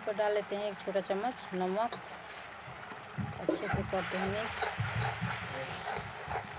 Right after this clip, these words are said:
कस्तूरी मेथी, इसको भी डाल लेते हैं। थोड़ा सा इसको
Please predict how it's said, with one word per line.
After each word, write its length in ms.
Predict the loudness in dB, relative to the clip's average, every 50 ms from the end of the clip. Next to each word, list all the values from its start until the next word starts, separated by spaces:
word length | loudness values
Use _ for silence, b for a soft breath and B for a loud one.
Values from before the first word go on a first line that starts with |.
| -8 -8 -8 -8 -10 -10 -10 -10 -8 -6 -2
कस्तूरी 480 | -2 -2 -2 -2 -2 2 2 2 2 2
मेथी, 460 | 2 2 2 2 2 0 2 4 4 4 4 2 0 -8 -8 -8 -8 -8 -10 -10 -10 -8 -8 -8 -8 -8 -8 -8 -8 -8 -6 -4
इसको 260 | -4 -4 -4 -2 0 0
भी 100 | 2 2 4 6
डाल 160 | 6 6 8
लेते 260 | 6 4 4 2 2 0
हैं। 180 | 0 0 0 0 0 0 0 -2 -4 -4 -4 -2 -2 -2 -2 -4 -4 -4 -4 -4 -4 -2 -2 -2 -4 -4 -6 -4 -4 -4 -4 -4 -4 -4 -4 -4 -4 -4 -6 -8 -8 -8 -8 -8 -8 -8 -8 -8 -8 -6 -4 -2
थोड़ा 240 | 2 6 6 6 6
सा 160 | 6 4 2
इसको 380 | 2 2 0 -2 0 0 0